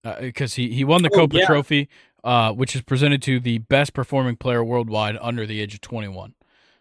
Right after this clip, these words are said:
Speaker 1: Um, that's how that works.
Speaker 2: Yeah, okay.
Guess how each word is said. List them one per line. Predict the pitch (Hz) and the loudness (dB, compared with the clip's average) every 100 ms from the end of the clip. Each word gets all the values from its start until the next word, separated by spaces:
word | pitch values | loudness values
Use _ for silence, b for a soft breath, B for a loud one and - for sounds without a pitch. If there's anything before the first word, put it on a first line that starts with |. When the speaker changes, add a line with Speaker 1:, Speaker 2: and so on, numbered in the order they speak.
| _ | _
Speaker 1:
Um, | 104 98 87 90 76 _ _ _ _ _ _ _ _ _ _ _ _ _ _ _ - | -10 -8 -8 -12 -18 _ _ _ _ _ _ _ _ _ _ _ _ _ _ _ -14
that's | 92 - | -12 -10
how | |
that | 92 80 | -12 -12
works. | 69 - - - _ _ _ _ _ _ _ _ _ _ _ _ _ _ _ _ _ - | -14 -16 -16 -18 _ _ _ _ _ _ _ _ _ _ _ _ _ _ _ _ _ -6
Speaker 2:
Yeah, | 123 110 _ - | -6 -6 _ -12
okay. | 135 131 110 | -10 -8 -10